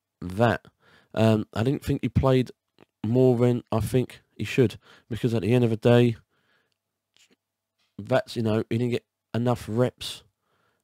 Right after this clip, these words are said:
I think, even in training. And bearing in mind,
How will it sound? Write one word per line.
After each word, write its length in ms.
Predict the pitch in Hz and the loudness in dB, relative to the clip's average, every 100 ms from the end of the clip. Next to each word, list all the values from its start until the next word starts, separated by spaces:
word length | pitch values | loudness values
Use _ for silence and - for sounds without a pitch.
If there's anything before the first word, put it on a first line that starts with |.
| - | -10
I 100 | 113 | -6
think, 160 | 127 | -2
even 180 | 113 113 | 0 0
in 100 | 110 | -2
training. 560 | - 131 131 113 92 90 _ _ _ _ _ _ | -2 0 2 0 -2 -6 _ _ _ _ _ _
And 200 | 107 101 | -6 2
bearing 260 | 127 123 | 4 4
in 60 | 120 | 4
mind, 460 | 123 110 110 117 | 4 4 2 -2